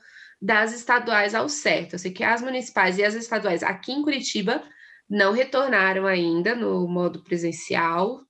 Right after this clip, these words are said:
só vai, a municipal só vai retornar depois que os professores forem vacinados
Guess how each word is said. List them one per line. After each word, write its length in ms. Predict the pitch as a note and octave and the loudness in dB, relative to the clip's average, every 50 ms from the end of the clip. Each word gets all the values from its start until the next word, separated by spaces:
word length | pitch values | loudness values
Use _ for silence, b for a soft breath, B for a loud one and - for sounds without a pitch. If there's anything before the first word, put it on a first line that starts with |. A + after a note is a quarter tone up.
| _ _ | _ _
só 320 | _ - - - F#3+ F#3 F#3 | _ -10 -6 -2 -2 -2 0
vai, 400 | F3+ F#3+ F#3 F#3 G3 G#3 G#3+ - - | 2 4 4 4 4 4 2 0 2
a 160 | F3+ F#3 G3+ | 2 2 2
municipal 680 | A3 A3+ A3 G#3+ - - - F#3+ F#3+ G3+ A3 B3 - _ b b b b b b b b b b - | 2 -2 -4 -6 -6 -2 2 4 4 4 2 -2 -10 _ b b b b b b b b b b -6
só 180 | - A3 F3 | -4 -2 2
vai 180 | F#3 G3 F#3+ F#3+ | 2 4 4 4
retornar 500 | G3+ G#3+ G#3 A3 G#3+ G3+ F#3 F#3 F#3+ F#3+ | 0 -2 -2 -2 0 2 4 4 4 2
depois 280 | G#3 G3 - G#3 G3+ - | 0 0 0 -2 -2 0
que 60 | A3+ | -4
os 80 | A3 A3 | -4 -2
professores 680 | A3+ G#3+ A3 G#3+ A3 A3 G3+ - - G#3 G3 G3 - - | 0 0 0 0 0 -4 -4 0 0 0 0 0 -2 -2
forem 200 | G#3 G3+ G3 G3 | 0 0 0 2
vacinados 1200 | G3 F#3+ F#3 F#3 - A3 G#3+ G3 F#3 F#3 F#3 F#3+ G3+ A3 A3 - D#4 D#4+ - - - - - | 0 0 -2 -2 -2 0 2 4 6 6 6 6 4 2 0 -2 -4 -4 -4 -8 -12 -14 -16